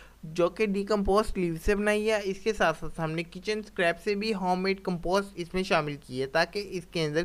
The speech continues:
किसी किस्म की भी न्यूट्रिएंट डेफिशिएंसी ना हो और बिल्कुल ये अच्छे से ग्रोथ शो करता चला जाए। और इस पॉट की जो सी हाइट है, वो तकरीबन एट इंचेस की पॉट्स के अंदर हमने इनको प्लांट किया है, ताकि इनको अपनी रूट स्प्रेड करने के लिए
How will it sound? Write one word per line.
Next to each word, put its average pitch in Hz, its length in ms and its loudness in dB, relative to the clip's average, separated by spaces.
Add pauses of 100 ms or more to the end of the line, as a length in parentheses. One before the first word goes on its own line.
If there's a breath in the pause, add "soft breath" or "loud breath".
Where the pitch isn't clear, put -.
(100)
किसी 208 240 -2
किस्म 165 320 -6
की 160 120 -4
भी 214 100 -8 (420 loud breath)
न्यूट्रिएंट 202 460 6
डेफिशिएंसी 180 600 0
ना 185 200 4
हो 202 100 6
और 202 220 6
बिल्कुल 180 340 -2
ये 220 100 2
अच्छे 190 400 -2
से 196 140 2
ग्रोथ 160 280 4
शो 156 240 0 (120)
करता 139 240 0
चला 131 220 -2
जाए। 120 180 -2 (300 loud breath)
और 196 180 10
इस 226 360 -6 (160)
पॉट 170 280 6
की 220 240 -4 (400 loud breath)
जो 160 240 0
सी 196 220 2
हाइट 165 380 4
है, 196 100 2
वो 202 80 0
तकरीबन 196 420 -2 (180)
एट 196 240 6
इंचेस 185 460 -6
की 220 260 -10 (420 soft breath)
पॉट्स 180 240 10
के 202 120 2
अंदर 170 200 4
हमने 170 340 2
इनको 175 300 -4
प्लांट 147 380 2
किया 165 240 -2
है, 190 120 2
ताकि 185 340 0
इनको 170 280 -2
अपनी 175 460 -2
रूट 170 200 2
स्प्रेड 160 320 0
करने 147 240 -4
के 151 140 -10
लिए 170 320 -2